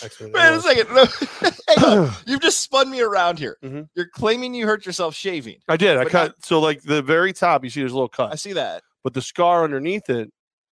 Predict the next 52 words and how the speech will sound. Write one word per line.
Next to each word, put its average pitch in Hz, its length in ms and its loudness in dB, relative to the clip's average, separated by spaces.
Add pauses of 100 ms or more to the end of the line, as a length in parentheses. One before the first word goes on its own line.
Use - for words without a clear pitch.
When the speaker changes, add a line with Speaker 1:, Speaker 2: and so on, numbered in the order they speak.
Speaker 1:
is 123 120 -12
from, 135 340 -4
I, 139 180 -2 (120)
my 127 160 -6
face 160 260 -4
caught 113 200 -6
on 104 100 -12
fire 104 260 -8
once. 101 300 -20 (400)
I'm 127 160 -6
that 135 180 0
hot, 131 240 -2
ladies. 110 400 -18 (240)
How - 140 -16
you 123 160 -14
doing? 110 200 -12
Speaker 2:
I 175 40 -4
don't 190 80 -6
think 196 140 -12
you've 190 100 -8
ever 185 120 -6
told 175 240 -2
me 123 100 -6
Speaker 1:
Techies - 40 -8
Speaker 2:
this 156 40 -8
Speaker 1:
Tuesday. 143 180 -4
Speaker 2:
story. 107 360 -6 (160)
Speaker 1:
Fire 139 360 -2
and 127 80 -8
water 135 240 -2
restoration. 117 500 -8
Let's 120 140 -14
see 135 60 -8
what 123 100 -8
the 117 40 -14
boys 120 240 -6
can 117 140 -20
do 117 120 -12
for - 160 -16
this. 131 360 -10 (640)
Um, 135 720 0 (100)
I've 311 120 -4
told 392 180 -2
you 175 80 -4
this 135 160 -6
before. 180 540 -6
I 156 80 2
was 160 100 -2
in 214 80 -2
a 190 60 -6
beer 165 280 -2
Olympics. 139 520 -8